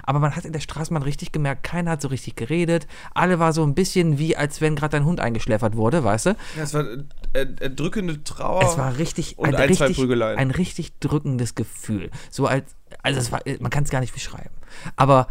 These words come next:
Speaker 2: Hast du heute schwarz getragen auf der Arbeit?
Speaker 1: Nein, ich hab ein weißes Hemd sogar <laughs> angehabt.
Speaker 2: Weiß-grün.
Speaker 1: Genau, äh, weiß-blau
Speaker 2: Ja, hast du
Speaker 1: sogar.
Speaker 2: dich getraut?
Speaker 1: Äh, warum nicht?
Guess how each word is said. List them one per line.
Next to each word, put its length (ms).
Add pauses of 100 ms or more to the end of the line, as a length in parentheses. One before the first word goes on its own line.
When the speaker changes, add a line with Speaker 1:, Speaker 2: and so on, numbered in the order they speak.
Speaker 2:
Hast 160
du 20
heute 140
schwarz 320
getragen 260
auf 100
der 120
Arbeit? 320
Speaker 1:
Nein, 540
ich 180
hab 80
ein 240
weißes 280
Hemd 140
sogar 200
<laughs> 20
angehabt. 400 (640)
Speaker 2:
Weiß-grün. 560 (760)
Speaker 1:
Genau, 320
äh, 160
weiß-blau 480
Speaker 2:
Ja, 60
hast 100
du 60
Speaker 1:
sogar. 180
Speaker 2:
dich 100
getraut? 260 (1600)
Speaker 1:
Äh, 240
warum 260
nicht? 380